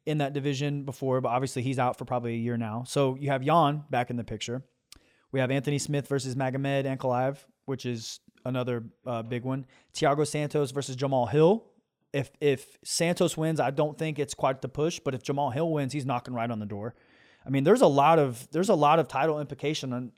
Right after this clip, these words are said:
on all those matchups, and, like, the, the pecking order is set, man. There's, there, and I'm sure I'm missing somebody, right? So, uh, I think that, uh, I think, I think that, that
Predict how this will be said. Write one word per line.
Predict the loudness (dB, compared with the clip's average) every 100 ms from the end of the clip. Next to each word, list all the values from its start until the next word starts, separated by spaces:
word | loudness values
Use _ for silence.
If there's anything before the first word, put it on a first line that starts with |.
| -2
on | -2 -2 2
all | 8 8
those | 8 2
matchups, | 0 -2 0 -2 -4
and, | -6 -6
like, | -6 -10
the, | -10
the | -10
pecking | 0 0 2 0
order | 0 -2
is | -6
set, | -12 -6 -2 -2 -4
man. | -8
There's, | -6 -6 -6
there, | -6 -4
and | 0
I'm | 0
sure | 2 4 4
I'm | 4
missing | 2 -2 -4
somebody, | -2 -2 -4 -10 -18 _ _
right? | -2 0 0
So, | 2 2 2 -2 -20 -16 6
uh, | 10 12 12 12 10 8 4 0 -6 _ _ _ -20 -20 _ _ 2
I | 2
think | 2 2
that, | 4 6
uh, | 8 8 6 6 6 4 4 2 -2 _ _ _ _ _ _ _ _ 0
I | 2
think, | 2 -2 0
I | 0
think | 2 0
that, | 0 4
that | 4 2 0